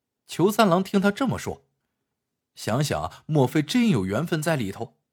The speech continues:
于是脚步慢了下来。两个人一路走一路说，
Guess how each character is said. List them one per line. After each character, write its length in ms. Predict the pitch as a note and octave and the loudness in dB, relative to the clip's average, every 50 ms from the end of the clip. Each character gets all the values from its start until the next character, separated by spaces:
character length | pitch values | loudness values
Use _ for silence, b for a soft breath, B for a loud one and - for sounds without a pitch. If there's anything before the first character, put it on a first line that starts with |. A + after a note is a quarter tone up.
| _ _ _ _ _ _ _ _ _ _ | _ _ _ _ _ _ _ _ _ _
于 200 | - C3 F#3+ A#3 | -2 0 0 0
是 200 | A3 - A2+ F2 B B B B | 0 0 -2 -4 B B B B
脚 280 | _ - - F2 E2+ F2+ | _ -8 -6 -4 -4 -4
步 140 | G#2 B2+ B2 | -4 -4 -2
慢 200 | C3+ E3+ F#3 D3 | 2 2 2 2
了 140 | G2+ F#2+ F#2+ | 0 -2 -4
下 160 | - G2 D#2+ | -4 -4 -4
来。 160 | D#2+ - - _ _ _ _ _ _ _ _ _ _ _ _ _ _ _ _ _ _ _ _ _ | -4 -8 -16 _ _ _ _ _ _ _ _ _ _ _ _ _ _ _ _ _ _ _ _ _
两 300 | - A2 A#2+ C3 C#3 D3+ | -2 2 2 2 2 2
个 100 | F3+ F3+ | 2 2
人 180 | D#3+ D#3+ D#3 | 2 0 -2
一 140 | B2 A#2+ D#3+ | -2 0 -2
路 180 | G#3 A3 G#3+ C#3+ | -2 0 0 -2
走 220 | - G2 E2+ E2+ | -2 -2 -6 -6
一 140 | E2+ F#2 B2+ | -4 -4 -2
路 180 | E3+ F#3 D3+ G#2+ | -2 0 -2 -2
说， 320 | - - C#3+ - - _ | -2 -4 -6 -8 -8 _